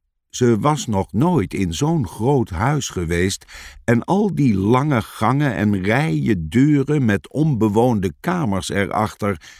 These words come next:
gaven haar koude rillingen. "Gewone vogels, sufferd," zei Edmond. "Een uil," zei Pieter. "Dit is echt een fantastische plek voor vogels." "Ja, ik ga naar bed. Kunnen we morgen meteen op onderzoek uitgaan?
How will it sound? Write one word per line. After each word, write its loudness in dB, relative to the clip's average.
gaven 0
haar 0
koude -2
rillingen. -2
"Gewone 2
vogels, 0
sufferd," -2
zei -2
Edmond. -4
"Een 0
uil," 2
zei -2
Pieter. -4
"Dit 2
is -4
echt -2
een 2
fantastische 0
plek 0
voor 0
vogels." -2
"Ja, 2
ik 0
ga 0
naar 2
bed. 0
Kunnen 4
we 4
morgen 2
meteen 2
op 0
onderzoek 0
uitgaan? -2